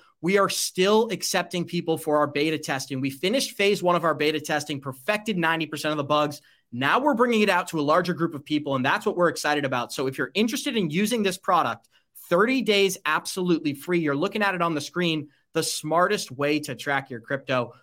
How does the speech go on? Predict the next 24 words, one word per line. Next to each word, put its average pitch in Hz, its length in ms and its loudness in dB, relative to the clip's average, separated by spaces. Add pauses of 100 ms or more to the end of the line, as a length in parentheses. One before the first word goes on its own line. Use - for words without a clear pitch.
But 139 140 0
guys, 170 340 0 (320)
I 147 140 2
wanna 180 220 4
say 156 160 -2
thank 196 340 0
you. 196 140 4
I 156 100 2
hope 190 300 0
everybody 185 420 2
has 165 260 0
an 165 60 -4
amazing 151 380 -2
weekend. 151 400 -2
Johnny, 175 240 2
I - 20 4
don't 226 80 0
know 220 80 4
if 214 80 -2
you 196 80 0
had 196 80 0
any 180 140 -2
closing 165 280 0
remarks, 151 440 -2